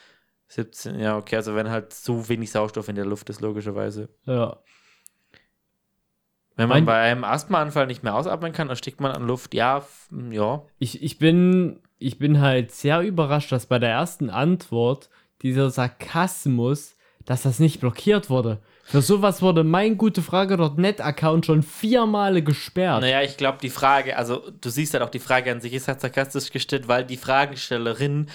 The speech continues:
Speaker 1: hat ja auch sogar die sarkastische Antwort als beste Frage, als, als hilfreich ausgezeichnet. „Jedes Jahr sterben Milliarden Leute, weil sie zu viel Luft geatmet haben.“ Ist halt die von Fabienne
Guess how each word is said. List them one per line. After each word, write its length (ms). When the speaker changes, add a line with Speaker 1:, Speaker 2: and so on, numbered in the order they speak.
Speaker 1:
hat 200
ja 140
auch 120
sogar 380
die 100
sarkastische 640
Antwort 240
als 180
beste 300
Frage, 520
als, 220
als 220
hilfreich 300
ausgezeichnet. 680
„Jedes 300
Jahr 120
sterben 320
Milliarden 400
Leute, 280
weil 100
sie 80
zu 140
viel 120
Luft 260
geatmet 440
haben.“ 300
Ist 240
halt 400
die 320
von 320
Fabienne 840